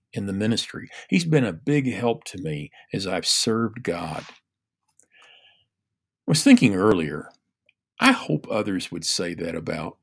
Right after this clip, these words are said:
me. I hope my spouse would say about me, "You know, he is a big help to me." I hope my children would say that about me. "Dad is a big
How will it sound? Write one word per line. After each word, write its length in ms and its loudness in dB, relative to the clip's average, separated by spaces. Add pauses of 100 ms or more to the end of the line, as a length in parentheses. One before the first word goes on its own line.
(260)
me. 360 -10 (2000)
I 80 4
hope 160 4
my 120 -4
spouse 520 -2
would 160 -6
say 640 -4 (240)
about 380 -6
me, 480 -8 (120)
"You 140 -10
know, 240 0
he 240 0
is 160 -2
a 80 -6
big 420 0
help 340 -8
to 120 -14
me." 380 -12 (840)
I 60 0
hope 160 2
my 140 -4
children 440 4
would 140 -6
say 220 -4
that 140 -4
about 380 -4
me. 240 -6 (1000)
"Dad 400 4
is 140 -6
a 60 -6
big 480 -2